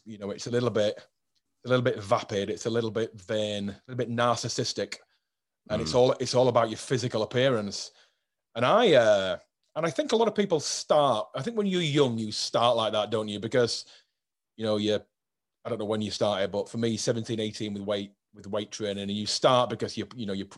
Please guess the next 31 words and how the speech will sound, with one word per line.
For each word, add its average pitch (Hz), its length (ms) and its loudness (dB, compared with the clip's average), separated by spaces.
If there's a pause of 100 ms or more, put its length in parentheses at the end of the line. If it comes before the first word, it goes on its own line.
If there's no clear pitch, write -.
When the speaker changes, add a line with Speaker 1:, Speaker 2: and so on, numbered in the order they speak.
Speaker 1:
you 139 140 -10
know, 95 80 -6
you, 98 160 -8
you 120 100 -12
know, 92 60 -10
your 101 120 -6
mates, 113 580 -4 (380)
you 131 80 -4
might, 147 180 4
you 135 60 0
might 143 120 4
have 120 100 0
a 117 40 0
mate 117 260 4
who 110 80 -2
trained 107 420 -2
and 104 100 -6
looks 113 220 -6
good, 107 300 0
and, 98 260 -4 (840)
you 104 120 -8
know, 101 220 0
he, 107 260 0
he's, 123 320 -2
he's, 113 440 -2 (220)
he's 117 140 -6
attractive 113 560 -2
to 107 80 -6
women, 98 340 -2
and 98 140 -6
women 95 440 -6